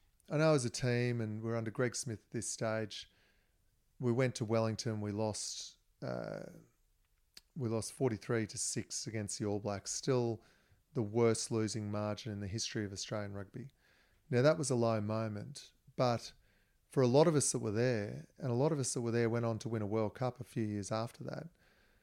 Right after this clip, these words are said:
it was a moment that we learnt from, because we weren't that much a worse team than, than the All Blacks at that stage. We had a lot of natural ability.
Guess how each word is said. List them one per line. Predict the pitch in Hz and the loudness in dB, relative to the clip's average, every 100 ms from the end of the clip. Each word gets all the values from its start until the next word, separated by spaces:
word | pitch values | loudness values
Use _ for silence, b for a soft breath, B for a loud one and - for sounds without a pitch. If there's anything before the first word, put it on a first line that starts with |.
| _ _ _ _ _ | _ _ _ _ _
it | 147 127 - - | 2 2 0 -4
was | 143 123 117 101 - - - _ _ _ _ _ _ _ | 2 4 2 0 -4 -6 -12 _ _ _ _ _ _ _
a | 135 | 0
moment | 120 127 135 131 127 | 4 4 4 2 0
that | |
we | 113 | -2
learnt | 104 107 107 - | 0 0 -2 -4
from, | 120 110 123 _ _ _ _ _ _ _ - | -6 -6 -10 _ _ _ _ _ _ _ 0
because | 131 156 127 | 4 4 6
we | 160 | 4
weren't | 170 151 135 120 _ | 4 4 2 0 _
that | 127 - | 0 2
much | 127 110 - - - | -2 -4 -6 -10 -4
a | 120 | -2
worse | 104 113 101 - | 2 2 0 -2
team | 117 107 104 | -2 -2 -2
than, | 104 101 - | -6 -8 -8
than | - 104 | -8 -4
the | |
All | 107 104 | -2 -2
Blacks | 107 104 - - | -2 -4 -8 -8
at | |
that | 120 - | -8 -6
stage. | - 123 - - - | -6 -6 -6 -10 -10
We | - 127 | 0 2
had | 127 | 4
a | 117 | 4
lot | 117 127 | 4 4
of | 120 | 4
natural | 117 113 - 113 | 0 -2 -4 -4
ability. | 104 110 104 104 104 | -4 -2 -2 -2 -4